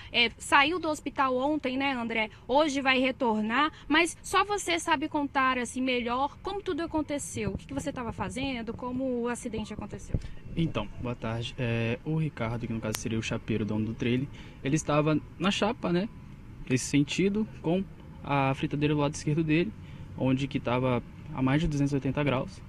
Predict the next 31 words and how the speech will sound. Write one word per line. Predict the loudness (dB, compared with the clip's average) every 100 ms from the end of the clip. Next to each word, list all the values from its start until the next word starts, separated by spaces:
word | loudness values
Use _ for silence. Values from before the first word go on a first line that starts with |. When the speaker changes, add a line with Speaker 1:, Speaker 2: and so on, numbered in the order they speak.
| -12
Speaker 2:
entendeu? | -10 -4 -2 -2 -4 -12 -14 -12 -14 0
É, | 4 6 8 6
nesse | 6 2 0
caso, | -2 2 2 2
quando | 2 2 0 -6
a | -2 2
outra | 4 4 2 2 0 0
menina | 2 2
que | 2
trabalha | 2 0 0
com |
a | 2
gente | 2 2
chamou | 2 4 4
ele, | 4 4 0 -8 -16 -16 -16 -18 -18 -16 -10
né, | -6
chamou | -2 0 4
ele, | 6
ele | 6 6
virou, | 6 6
deu | 6 4
dois | 2
passos | 2 -4 -2
pra | -4
trás, | -2 0 -2 -4 -12 -14 -14
que | -4
foi | 0 2
o | 2 2
momento | 4 4 4
que | 2
aconteceu | 0 -2 0 0 0